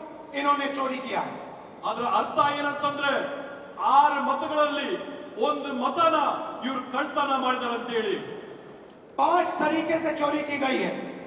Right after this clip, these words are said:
Speaker 2: ಐದು ವಿಧಗಳಲ್ಲಿ ಈ मतಗಳ ಕಳ್ತನ ಆಗಿದೆ.
Speaker 1: डुप्लीकेट वोटर, मतलब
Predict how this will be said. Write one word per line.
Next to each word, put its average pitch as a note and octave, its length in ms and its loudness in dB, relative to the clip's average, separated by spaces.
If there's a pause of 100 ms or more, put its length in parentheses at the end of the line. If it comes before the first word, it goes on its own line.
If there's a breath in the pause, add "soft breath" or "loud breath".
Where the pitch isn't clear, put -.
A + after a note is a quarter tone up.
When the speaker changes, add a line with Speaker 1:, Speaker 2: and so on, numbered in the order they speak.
(260)
Speaker 2:
ಐದು C#4+ 460 -2
ವಿಧಗಳಲ್ಲಿ D4+ 640 0 (480)
ಈ C#4+ 40 -4
मतಗಳ C4+ 360 -2
ಕಳ್ತನ C4+ 640 -2
ಆಗಿದೆ. A#3+ 360 2 (680)
Speaker 1:
डुप्लीकेट D#4+ 600 4
वोटर, D4+ 320 4 (880)
मतलब D#4+ 360 2